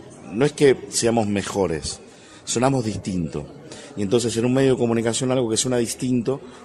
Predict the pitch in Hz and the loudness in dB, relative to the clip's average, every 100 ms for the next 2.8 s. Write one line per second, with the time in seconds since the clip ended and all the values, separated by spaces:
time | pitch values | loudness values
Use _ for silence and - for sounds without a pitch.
0 | - 117 117 113 95 87 85 - 76 76 | 2 4 6 4 2 -2 -4 -6 -6 -8
1 | - - - - - 104 127 139 139 127 | -10 -14 -14 -16 -8 -2 0 0 2 2
2 | 120 - 180 170 117 107 87 | 2 2 4 6 6 4 2